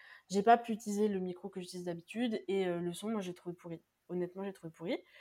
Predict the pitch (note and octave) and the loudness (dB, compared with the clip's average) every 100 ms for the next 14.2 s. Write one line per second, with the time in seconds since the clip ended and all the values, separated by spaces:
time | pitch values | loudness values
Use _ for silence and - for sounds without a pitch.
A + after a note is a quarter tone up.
0 | - - - F#3 F3+ F3+ E3+ E3 F3 E3 | -20 -14 -2 2 4 4 2 -2 0 0
1 | E3+ G3 B3+ G#3+ F3+ B3 C4 F#3+ G#3 G3 | 0 4 4 4 2 0 0 0 -2 -2
2 | A3+ F3+ E3 E3 D#3+ E3 D#3+ D#3+ D#3+ D#3 | 0 2 2 -2 -2 -2 -2 -4 -6 -8
3 | D3+ - G3+ G#3 F#3 D#3+ D#3+ D#3+ D#3+ D#3+ | -12 -14 -8 -2 -2 -2 -6 -8 -6 -6
4 | D#3+ - D#4+ G4+ F#3 E3+ - E3 G#3+ - | -8 -6 -4 0 0 -2 -10 -10 -10 -6
5 | F3+ D#3+ D#3 - - F3+ G3 A3+ E3+ D#3 | -6 -8 -10 -14 -10 -8 -6 -6 -6 -8
6 | D#3+ - D#3+ F3 A#3+ B3 - _ - - | -12 -14 -10 -4 -2 -2 -4 _ -20 -20
7 | - _ - F#3 F#3 F#3 F3+ _ _ F#3+ | -20 _ -2 0 2 2 -2 _ _ 4
8 | B3+ B3+ A3+ - C4 A3+ G#3+ G#3 G#3+ B3 | 6 6 4 2 0 2 2 2 2 2
9 | - G#3 B3+ A3 G3+ F#3+ A#3 A#3 - A3 | 2 0 2 2 2 2 0 -2 -4 0
10 | A3+ A3+ A3 G#3 A3+ A3+ - - G3 F3+ | 0 0 -4 0 0 0 -6 -6 -4 0
11 | F3+ F3 F3 G3+ G#3+ G#3 F3+ E3+ E3+ - | 2 4 4 6 8 8 6 4 0 -4
12 | - - F#3+ F#3+ F#3 G3 G3 A3 A#3+ G#3 | -20 -6 0 0 0 -4 -4 -6 -4 -2
13 | G#3+ A3 A3+ A3+ G#3 F#3+ - F#3+ F#3+ B3 | -2 -2 -2 0 0 -2 -4 -4 2 4
14 | D#4+ - | 2 0